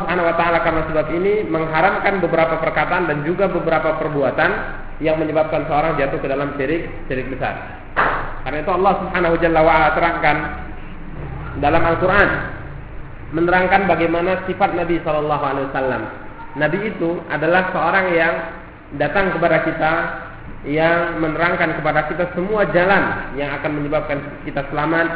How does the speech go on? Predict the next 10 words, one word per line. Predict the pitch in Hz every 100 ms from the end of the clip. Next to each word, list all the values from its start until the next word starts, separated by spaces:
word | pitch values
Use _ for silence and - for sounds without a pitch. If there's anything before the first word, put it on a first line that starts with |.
| - - -
dan | 147 147 151
juga | 185 190
telah | 185 180 185
memperingatkan | 170 170 165 170 165 185 170 143
kepada | 147 151 147 151
kita | 151 156 151 170
semua | 175 160
jalan | 156 175 160
yang | 143 139
menyebabkan | 139 147 147 135